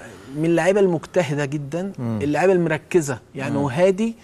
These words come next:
Speaker 1: وشغال مع نفسه، يعني
Speaker 2: مم.
Speaker 1: ما حدش
Speaker 2: مم.
Speaker 1: حاسس بيه في مصر خالص،
Speaker 2: شغال على
Speaker 1: وسافر
Speaker 2: نفسه
Speaker 1: مع
Speaker 2: فعلًا.
Speaker 1: نفسه،
Speaker 2: صح.
Speaker 1: شغال مع نفسه أكتر من زمايله.
Speaker 2: مم.
Speaker 1: يعني أنا عايزه يطلع من الحتة دي، أنت خلاص ثبت نفسك،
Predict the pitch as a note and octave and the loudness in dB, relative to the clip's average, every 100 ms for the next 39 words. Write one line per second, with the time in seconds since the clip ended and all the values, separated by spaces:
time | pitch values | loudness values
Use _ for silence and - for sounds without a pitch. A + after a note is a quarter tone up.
0 | - - - D3+ D#3 E3 F3+ G#3+ F3+ E3 | -20 -16 -4 0 0 0 2 2 2 0
1 | F3+ - D3 D3 C#3+ D#3 F3 D#3+ C#3+ - | -2 -4 -6 -6 -2 -2 -2 -4 -4 -2
2 | A3+ - A3+ B3 A3+ B3 A#3 A3 B3+ D4 | -2 0 -2 -2 -4 -4 -4 -4 -2 2
3 | A#2 A2+ A#3 B3 G#3+ F#3+ G#3 A#3 G#3+ - | 2 4 2 2 0 0 0 -4 -6 -10
4 | G2 - D3+ D#3+ A3+ A3 F3+ G#3 A#3+ - | -10 -6 -6 0 0 2 -2 -2 -4 -6
5 | A#3+ - A#3 - A3+ A3 G3+ G#3 G3 F3+ | -6 -4 -4 -4 -4 -2 0 0 0 2
6 | F#3+ F#3 D3 A#2+ - A2+ A2+ D3+ D#3 F#3 | 2 0 -2 -10 -12 -6 -4 -4 0 0
7 | G#3 G3 G#3+ G#3 F3 D#3+ F3+ F3+ E3+ D3+ | 2 2 0 -2 -6 -6 -8 -6 -6 -8
8 | C3+ - - D3+ D#3+ F3+ F#3 E3+ - E3 | -10 -14 -8 -4 -2 2 2 2 -2 -6
9 | F#3+ - F#3+ G3+ A#3 | -6 -6 -8 -8 -10